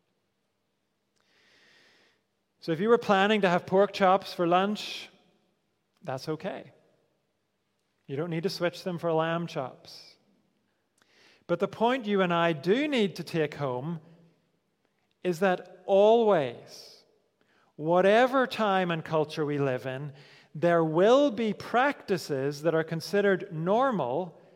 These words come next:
and everyday by everyone else. They're a deeply embedded part of what goes on around us,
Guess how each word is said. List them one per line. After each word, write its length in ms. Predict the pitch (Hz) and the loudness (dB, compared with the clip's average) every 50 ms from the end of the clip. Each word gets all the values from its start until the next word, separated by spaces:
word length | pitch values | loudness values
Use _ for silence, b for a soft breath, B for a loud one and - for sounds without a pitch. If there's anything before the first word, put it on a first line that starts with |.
| b b b b b b b b _ _ | b b b b b b b b _ _
and 120 | - 151 156 | -8 -8 -6
everyday 1080 | - 160 165 190 190 202 269 294 233 208 190 165 151 143 135 135 147 175 202 190 170 - - - _ _ _ | -2 0 0 0 0 0 -2 -2 0 2 2 2 2 2 0 -2 -2 -4 -4 -6 -10 -14 -20 -20 _ _ _
by 180 | 147 143 143 | -4 -2 0
everyone 340 | 147 151 147 180 196 220 202 | 0 -2 -2 -2 -2 -2 -2
else. 720 | 160 127 120 131 165 - - - - - - - - _ _ _ _ _ _ _ _ _ _ _ _ _ _ _ _ _ _ - | -4 -4 -6 -8 -10 -12 -16 -18 -20 -20 -20 -20 -20 _ _ _ _ _ _ _ _ _ _ _ _ _ _ _ _ _ _ -8
They're 220 | 147 143 139 139 | -4 -2 -2 -2
a 60 | 143 | -2
deeply 720 | 135 - - 175 190 240 240 - - 233 240 240 233 233 202 | -4 0 2 2 2 2 0 -4 -6 -2 0 2 2 2 0
embedded 680 | 196 185 185 175 180 196 202 196 180 165 156 151 160 | -2 -4 -2 0 2 2 2 2 2 0 -2 -2 -6
part 320 | - - 180 180 190 208 202 | -6 -2 0 4 4 4 4
of 100 | 185 165 | 4 2
what 200 | 185 175 - - | 2 2 2 -2
goes 160 | 175 165 156 | -4 -4 -2
on 160 | 170 170 160 | -2 -2 -2
around 460 | 156 151 160 180 220 262 277 240 185 | 0 0 0 0 0 0 -2 0 0
us, 440 | 147 127 135 151 - - - - - | 0 0 -2 -4 -8 -12 -14 -14 -16